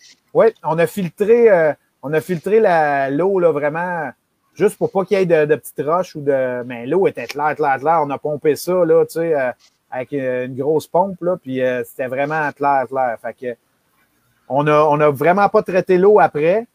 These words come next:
On voulait avoir tous les minéraux. Donc, euh, c'est une va-, une, comme je dis, c'est une, une, une eau qui était très forte en minéraux, mais ça donne un petit coup, ça donne un petit goût salé, là, à la bière, là, tu sais.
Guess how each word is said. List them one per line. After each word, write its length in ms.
On 60
voulait 140
avoir 200
tous 160
les 120
minéraux. 600
Donc, 220
euh, 380
c'est 140
une 100
va-, 240
une, 460
comme 140
je 60
dis, 240
c'est 120
une, 380
une, 240
une 140
eau 80
qui 100
était 180
très 200
forte 260
en 140
minéraux, 460
mais 440
ça 180
donne 200
un 80
petit 220
coup, 320
ça 140
donne 160
un 100
petit 160
goût 120
salé, 480
là, 160
à 80
la 120
bière, 380
là, 120
tu 160
sais. 60